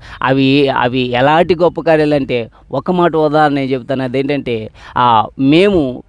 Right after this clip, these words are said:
పెంకుటిల్లులో అద్దెకు ఉంటా ఉన్నామండి. పెంకుటిల్లులో ఉంటా ఉన్నాం. అది అద్దెల్లే, కానీ అద్దె చెల్లించాల్సిన పని లేదు. అద్దె, ఆ, చెల్లించుకున్నాను మేము ఆ ఇంట్లో ఉంటా ఉంటే,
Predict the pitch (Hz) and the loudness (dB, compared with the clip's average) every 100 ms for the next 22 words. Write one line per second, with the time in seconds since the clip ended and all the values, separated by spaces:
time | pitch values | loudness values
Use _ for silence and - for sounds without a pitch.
0 | - 160 175 196 196 185 175 170 175 175 | -4 -4 -4 -2 -2 0 2 4 4 2
1 | 135 127 165 165 156 151 147 135 131 127 | 0 -2 -2 -2 -2 0 0 -2 -6 -6
2 | 127 135 143 143 160 165 160 165 143 139 | -8 -6 -4 -2 -2 0 2 2 2 0
3 | 151 135 127 143 170 127 120 123 123 175 | 0 0 -2 -6 -4 -4 -2 -4 0 0
4 | 160 135 165 175 143 139 135 123 165 175 | 2 2 0 -2 -2 0 0 -2 -2 -2
5 | 165 156 147 135 135 131 131 135 101 - | -2 0 0 0 -4 -2 0 0 -2 -10
6 | - - - 123 135 143 196 160 131 147 | -20 -20 -8 -2 -2 0 2 2 2 -4
7 | - - - 143 135 131 127 127 123 120 | -10 -8 -2 2 4 4 4 4 4 0
8 | 120 - 170 202 - 202 185 180 160 151 | -2 -4 -2 -4 -6 -4 -2 -2 -2 -4
9 | 143 139 147 156 143 131 143 135 131 131 | -4 -4 -2 -2 -2 -2 -2 -2 -2 -2
10 | 113 123 | -2 -6